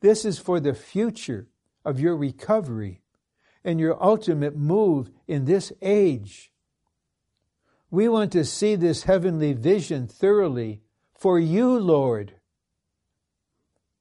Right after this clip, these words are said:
for the Father's will and purpose, for your heart's desire, Lord, for your longing to marry and have a bride and wife, and to come back and reign as the kingdom and turn the age.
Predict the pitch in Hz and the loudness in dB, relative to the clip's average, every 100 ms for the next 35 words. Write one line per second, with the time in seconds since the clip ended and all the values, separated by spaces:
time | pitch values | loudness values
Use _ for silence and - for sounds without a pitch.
0 | _ _ 175 170 160 - 196 233 190 180 | _ _ 0 0 0 4 6 8 6 2
1 | 117 120 165 226 202 165 139 - - 226 | 0 -2 6 6 6 0 -4 -6 -4 -4
2 | 226 139 - - _ _ 175 170 190 226 | -4 -8 -8 -18 _ _ -2 2 4 4
3 | 151 202 202 - 175 180 123 185 233 220 | 4 2 2 -4 -2 -2 2 2 4 4
4 | 165 139 123 117 113 - _ - 175 165 | 2 0 -2 -4 -6 -10 _ -2 2 2
5 | 170 156 175 214 208 180 160 - 160 139 | 2 2 2 4 2 -2 -4 -4 -4 -2
6 | 165 220 220 170 143 131 170 143 139 107 | -2 0 2 2 0 -2 -4 -4 -8 -6
7 | 143 196 226 196 131 135 131 127 196 220 | -2 0 0 -2 -4 -6 -8 -4 -2 -2
8 | 190 127 - _ _ _ _ _ _ _ | -4 -6 -12 _ _ _ _ _ _ _
9 | - 170 180 - 185 156 139 190 208 - | -4 0 0 2 0 2 4 4 2 0
10 | 160 143 170 202 185 175 131 160 - 196 | 0 0 0 0 0 -2 -4 -6 -2 0
11 | 220 208 165 127 - _ 175 147 - 196 | 0 -2 -2 -2 -10 _ -6 -6 0 0
12 | 208 175 175 - 190 220 196 139 110 - | 2 -2 -2 0 4 6 4 0 -4 -18
13 | - | -20